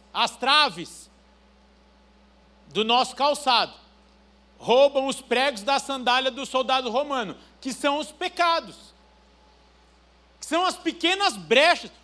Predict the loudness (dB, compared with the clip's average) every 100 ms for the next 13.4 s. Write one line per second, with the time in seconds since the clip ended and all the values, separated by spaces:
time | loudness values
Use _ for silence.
0 | -4 -2 2 2 0 -6 -20 _ _ _
1 | _ _ _ _ _ _ _ _ _ _
2 | _ _ _ _ _ _ -6 -2 -2 0
3 | 0 0 2 0 0 -4 -20 _ _ -6
4 | -4 0 0 2 0 2 0 2 -2 -4
5 | -4 -4 -6 -4 -4 -4 -2 -2 0 0
6 | 0 -2 -6 -2 -2 -2 -4 -6 -10 -20
7 | _ _ _ -20 _ -8 -4 -4 -6 0
8 | 0 0 -4 0 0 0 -4 -4 0 4
9 | 4 4 2 -8 -4 0 4 6 6 2
10 | -2 -14 -4 -2 0 4 8 8 8 2
11 | -12 _ _ _ _ _ _ _ _ -8
12 | -2 -2 -2 2 2 2 -2 -4 -2 -2
13 | -4 -6 -6 -6